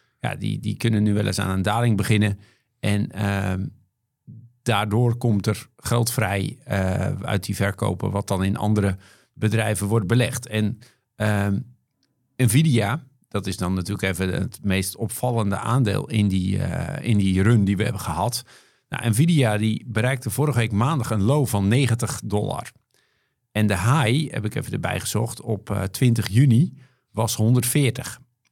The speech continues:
Dus ten opzichte van die high was het zesendertig procent gedaald. Nou, eh, afgelopen maanden, of dus vorige week maandag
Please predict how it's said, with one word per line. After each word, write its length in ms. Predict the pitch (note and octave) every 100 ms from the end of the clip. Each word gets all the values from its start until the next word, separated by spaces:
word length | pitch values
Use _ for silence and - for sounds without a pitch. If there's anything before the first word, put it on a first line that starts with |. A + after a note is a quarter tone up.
| _
Dus 160 | G#2+ -
ten 160 | C3+
opzichte 380 | F3+ D#3+ C3 -
van 120 | G#2+
die 200 | G#2 G#2
high 160 | C3+ G#2
was 160 | G2+
het 100 | -
zesendertig 500 | - D3+ B2+ G#2 -
procent 300 | - - G2
gedaald. 520 | - G2 G#2 - - - _ _ _ _
Nou, 160 | G#2+ A2+ _ _ _ _
eh, 300 | - G#2+ A2
afgelopen 640 | - B2 - A#2+ F2 G2+
maanden, 340 | A2 C#3+ C3 A#2
of 160 | - -
dus 180 | G2+ -
vorige 280 | C#3 G#2
week 140 | G#2 G2
maandag 560 | G2+ C3 A2+ G2 -